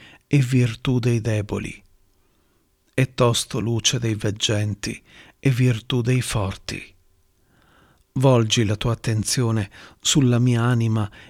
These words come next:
e ascolta chi grida dall'abisso. Se non fossero presenti anche nell'abisso le tue orecchie, dove ci volgeremo?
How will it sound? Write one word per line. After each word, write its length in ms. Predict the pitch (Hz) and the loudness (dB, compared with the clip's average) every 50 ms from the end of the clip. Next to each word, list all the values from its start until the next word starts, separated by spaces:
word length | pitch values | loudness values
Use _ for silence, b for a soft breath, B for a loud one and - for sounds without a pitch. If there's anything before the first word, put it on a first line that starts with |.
| B B | B B
e 120 | - 147 143 | 0 2 2
ascolta 720 | 139 127 - - - - 147 139 143 143 - - - 139 | 4 2 0 -2 0 2 2 2 2 2 0 -2 -2 -2
chi 180 | - - 143 127 | 0 -2 -2 0
grida 380 | - 139 135 131 127 127 135 | 0 0 2 2 2 0 0
dall'abisso. 1040 | 127 127 135 127 127 127 131 117 110 117 - - - - - - 98 - - - _ _ _ _ _ _ _ _ _ _ _ _ _ _ _ _ _ _ _ _ | 0 0 0 0 0 0 0 -2 -2 -2 -2 0 0 0 0 -2 -6 -10 -12 -18 _ _ _ _ _ _ _ _ _ _ _ _ _ _ _ _ _ _ _ _
Se 220 | - - - - 175 | -6 0 2 4 6
non 180 | 156 147 139 | 6 6 4
fossero 500 | - - 156 135 - - - 156 127 127 | 2 0 0 0 0 0 0 0 0 -2
presenti 800 | - - 127 123 120 127 123 120 113 113 117 - 120 101 - B B B B B B - | -2 -2 -2 -2 0 0 0 0 0 -2 -2 -2 -4 -4 -4 B B B B B B -2
anche 440 | - 147 143 139 135 - - 143 127 | 0 2 2 2 2 2 0 0 2
nell'abisso 760 | 123 123 120 117 113 110 104 117 120 117 - - - - 110 | 2 2 2 0 0 0 0 -2 -2 0 0 0 0 0 -2
le 160 | 107 110 104 | -2 -4 -4
tue 140 | - 117 117 | -2 -2 -2
orecchie, 640 | 110 107 107 101 95 - - - 104 98 - - b b b b b b b b b b b | -2 -2 -2 -4 -4 -6 -8 -8 -8 -8 -8 -10 b b b b b b b b b b b
dove 440 | b 160 151 170 165 151 127 127 131 | b 2 4 6 6 4 4 0 0
ci 160 | - - 127 | 0 0 0
volgeremo? 840 | 110 110 117 110 104 - 117 107 107 101 98 98 92 98 - - - | 0 0 -2 -2 -2 -2 -2 -2 -2 -2 -4 -4 -6 -8 -10 -14 -20